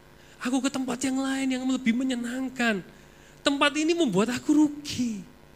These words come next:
Saudara, obatnya satu, Saudara.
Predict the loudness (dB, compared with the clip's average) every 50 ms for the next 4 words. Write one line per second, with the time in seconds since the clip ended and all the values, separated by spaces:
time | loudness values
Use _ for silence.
0 | -20 -20 -20 -20 -20 -20 -20 -20 -20 -20 -20 -20 -16 -12 -8 -6 -6 -4 -4 -4
1 | -2 -2 -4 -4 -4 -6 -6 -6 -6 -6 -6 -6 -4 -4 -6 -8 -8 -10 -14 -14
2 | -10 -8 -8 -8 -8 -8 -10 -10 -12 -12